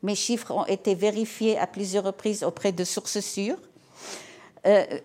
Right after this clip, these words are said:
de morts civiles, d'arrestations, de tortures, d'enlèvements, de disparitions, de populations déplacées et de réfugiés. Même les fonctionnaires français,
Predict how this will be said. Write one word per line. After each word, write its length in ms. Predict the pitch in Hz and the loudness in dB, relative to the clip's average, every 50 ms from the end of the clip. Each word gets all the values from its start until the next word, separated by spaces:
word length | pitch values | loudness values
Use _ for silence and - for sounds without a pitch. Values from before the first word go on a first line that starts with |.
| - | -4
de 220 | - 202 175 202 240 | -4 2 8 8 10
morts 240 | 233 233 262 262 - | 10 10 6 6 4
civiles, 560 | - - 247 202 175 202 196 214 311 - - - - _ _ _ _ _ - - | 4 2 2 2 2 0 0 0 -2 -4 -8 -18 -20 _ _ _ _ _ -8 4
d'arrestations, 760 | - 240 240 277 269 277 - 254 233 233 - - 202 180 208 - - _ _ _ - | 6 6 8 8 4 4 6 4 4 4 2 -2 -2 -4 -4 -6 -14 _ _ _ -6
de 80 | 185 | -6
tortures, 640 | 190 - 277 269 - - - - 214 202 208 214 - - - _ - | -2 2 2 2 2 0 -8 -6 -4 -2 -2 -4 -6 -12 -20 _ -2
d'enlèvements, 640 | - 233 247 240 240 247 214 196 185 180 180 175 - - _ - | 2 4 4 6 6 4 4 4 0 -2 -4 -4 -6 -14 _ -10
de 100 | 170 185 | -10 -6
disparitions, 760 | - 220 240 - - 247 240 208 214 - - - 175 165 - - - - - _ _ - | -2 -2 -2 2 2 2 2 2 -4 -4 -4 -4 -6 -8 -8 -14 -20 -20 -20 _ _ -6
de 80 | 170 214 | -6 -4
populations 600 | - 226 220 - 233 214 220 208 - - 214 202 | -4 -4 -4 -2 2 2 4 2 2 0 -2 0
déplacées 640 | 175 208 214 - 180 170 170 - - 170 175 202 - - - - - | 0 -2 -2 0 0 -2 -2 -2 -4 -4 -4 -6 -6 -12 -20 -8 -6
et 100 | 175 165 | -2 0
de 100 | 190 190 | 0 2
réfugiés. 500 | 175 170 - - 147 131 - - - _ _ _ _ _ _ _ _ _ _ _ _ _ _ _ _ _ - - - - - _ _ _ _ _ _ _ - | 0 0 -6 -6 -10 -10 -10 -12 -18 _ _ _ _ _ _ _ _ _ _ _ _ _ _ _ _ _ -20 -20 -20 -20 -20 _ _ _ _ _ _ _ 0
Même 320 | 214 262 330 370 403 359 330 | 6 8 8 8 8 6 4
les 120 | 294 277 | 4 4
fonctionnaires 640 | - - 302 285 - - 285 262 254 262 262 254 | 4 2 0 0 0 0 -2 0 2 2 0 0
français, 600 | - - - 233 233 226 - - - 165 135 123 | -2 -2 -2 -2 -2 -2 -4 -6 -6 -6 -6 -6